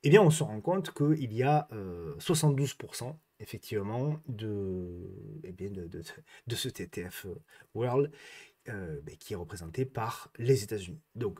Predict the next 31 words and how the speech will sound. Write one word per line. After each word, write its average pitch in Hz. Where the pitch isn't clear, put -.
en 120
termes 151
de 107
diversification 143
géographique, 131
euh, 98
là, 160
on 117
peut 120
dire 202
qu'on 175
n'y 131
est 127
pas 190
vraiment. 127
Donc, -
attention. 135
Je 139
regarde 196
également 165
<clears throat> 185
les 139
différents 139
secteurs 156
qui 127
sont 120
représentés, 113
par 98
exemple, 107
dans 98
l'indice. 147